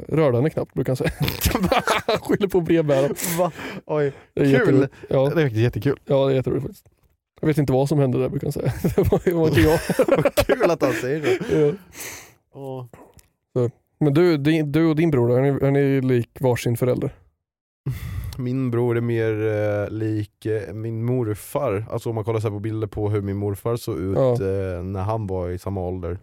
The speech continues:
Speaker 2: som min bror är nu, då är de väldigt lika. Och jag är väldigt lik, eh, min, eh, farfars bror när han var i min
Speaker 1: Ja.
Speaker 2: ålder, liksom. Eh, så jag är lite, jag är nog lite mer, eh, pappas sida
Speaker 1: Ja.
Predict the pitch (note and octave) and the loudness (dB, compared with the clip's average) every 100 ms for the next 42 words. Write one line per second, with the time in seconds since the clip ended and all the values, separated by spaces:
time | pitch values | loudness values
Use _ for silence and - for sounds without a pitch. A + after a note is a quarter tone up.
0 | _ - G2 F#2+ F#2+ G#2 A2 G2+ G#2 F#2 | _ -12 -8 -6 -4 -2 0 0 -2 -4
1 | - _ A2 G2+ F#2+ F#2+ F#2 F#2+ F#2 F#2 | -8 _ -6 -4 -4 -6 -6 -8 -8 -12
2 | F#2+ _ _ - G#2+ G#2 A2 A#2+ A#2 A#2 | -16 _ _ -8 -2 0 0 0 -2 -2
3 | A#2 G2+ G#2 G2+ G2+ F#2+ _ - _ _ | -2 -2 -6 -6 -4 -8 _ -20 _ _
4 | - F#2+ F#2+ F#2+ F#2 F#2 G2 F#2+ F#2+ F#2+ | -10 -6 -4 -4 -4 -4 -4 -4 -4 -6
5 | F2+ F2 _ _ - - A#2 A2 F#2 - | -8 -12 _ _ -20 -8 -4 -2 -4 -8
6 | - - B2+ A#2+ - G#2+ G#2 G#2+ G2+ A2 | -14 -6 -4 -4 -10 -14 -12 -12 -10 -8
7 | A#2+ D3+ G2 G2 F2 F2+ - F#2+ F#2 C3+ | -4 -4 -4 -6 -4 -6 -6 -6 -4 -2
8 | A2 F2 E2+ F2 D#2+ D#2+ F2+ G#2 - C3 | -2 -4 -6 -6 -8 -8 -10 -12 -2 0
9 | A2+ G2 E2 - - G2+ _ _ _ _ | 0 -2 -10 -10 -14 -14 _ _ _ _
10 | G2+ G2 F#2+ F#2+ G2 F#2 - - G#2 G#2 | -4 -2 -2 -2 -4 -6 -8 -4 -2 0
11 | A2 C#3+ D3+ C3 C3 C3+ D#3 E3 C3+ A#2+ | 2 2 0 -2 -4 -4 -2 0 0 0
12 | C#3 A2+ G2+ G2 G2+ G2 G2 _ _ _ | 0 -2 0 0 -2 -2 -6 _ _ _
13 | _ _ _ _ - G#2 _ _ - G2+ | _ _ _ _ -6 -6 _ _ -4 -4
14 | - - G2 G2 F#2 F#2 F#2 | -4 -6 -4 -4 -4 -4 0